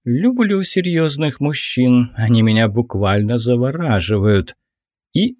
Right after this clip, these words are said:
наклоняется. Длинные пальцы поглаживают длинный же мундштук, из полусомкнутых губ вырывается ниточка дыма, которая повисает над кружевной скатертью.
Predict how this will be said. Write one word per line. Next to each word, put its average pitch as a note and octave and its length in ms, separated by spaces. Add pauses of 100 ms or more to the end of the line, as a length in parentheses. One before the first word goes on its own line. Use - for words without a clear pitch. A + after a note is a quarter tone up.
наклоняется. B2 1300 (400)
Длинные B2 560
пальцы F#3 480
поглаживают E3+ 720
длинный C#3+ 480
же A#2+ 120
мундштук, A2 600
из A2+ 180
полусомкнутых G#2+ 920
губ C3 320
вырывается G#2 640
ниточка G2+ 540
дыма, C#3+ 600
которая F3 440
повисает D#3 760
над C3 220
кружевной A#2+ 680
скатертью. G#2+ 1000